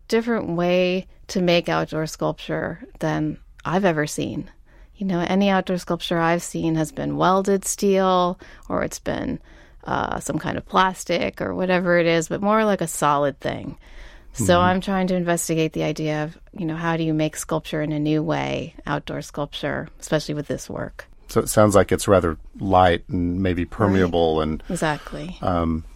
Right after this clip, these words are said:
Speaker 2: with the, with the air component you mentioned.
Speaker 1: Right, right. And most sculptures are not like that, you know.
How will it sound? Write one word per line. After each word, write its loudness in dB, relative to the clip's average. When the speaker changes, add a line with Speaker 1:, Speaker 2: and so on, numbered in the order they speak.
Speaker 2:
with -4
the, 2
with -4
the -2
air 8
component -4
you 0
mentioned. -4
Speaker 1:
Right, 0
right. -6
And -6
most -6
sculptures -6
are -2
not 0
like -4
that, -12
you -8
know. -10